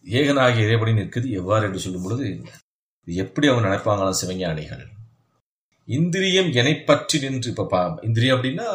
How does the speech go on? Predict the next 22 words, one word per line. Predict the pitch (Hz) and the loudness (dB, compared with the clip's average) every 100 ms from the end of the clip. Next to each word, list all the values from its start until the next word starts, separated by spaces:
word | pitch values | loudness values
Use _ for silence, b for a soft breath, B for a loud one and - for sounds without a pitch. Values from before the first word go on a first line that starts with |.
| 143 117 104 90 - _ - | 0 0 -2 -8 -16 _ -6
ஐம்புலன்கள், | 127 110 107 95 82 - _ - | -2 0 0 -2 -8 -14 _ -10
ஐம்புல | 101 117 110 107 | -4 -2 0 0
வேட | 101 92 | -2 -2
சூழல் | 92 87 76 - _ _ _ | -4 -4 -8 -10 _ _ _
நம்மளை | 104 95 | -8 -6
பற்றி | 95 104 - | -4 -4 -4
நிற்கிறது. | 107 85 95 82 92 143 - _ _ _ _ _ _ _ _ | -6 -6 -6 -6 -4 -4 -6 _ _ _ _ _ _ _ _
அது | - 107 | -6 -2
நாம | 110 117 135 | 2 4 4
நினைச்சுக்கிட்டு | 135 143 156 143 | 0 -2 -4 -2
இருப்போம், | 156 165 | 0 0
நாம | 123 113 123 | 2 4 2
நினைச்சபடியெல்லாம் | 123 120 123 123 120 120 117 135 147 | 0 -2 -2 -4 -4 -4 -4 -4 -4
அந்த | 120 107 98 | -6 -6 -6
இந்திரிய | 95 95 104 101 | -8 -8 -6 -6
சில | 92 87 | -6 -6
நேரங்கள்ல | 87 85 92 | -6 -6 -6
செயல்படுது. | 80 78 78 73 71 69 110 - _ _ _ _ _ _ _ - | -6 -8 -10 -16 -16 -16 -18 -20 _ _ _ _ _ _ _ -4
"என் | 98 139 175 | 2 4 6
வசத்தின் | 170 170 - - 147 143 | 6 6 2 -2 -2 0
இசையாதே", | 120 120 104 90 82 82 82 78 - | -2 2 2 2 -2 -4 -6 -8 -14
இல்ல, | 85 80 80 76 - | -10 -6 -6 -8 -16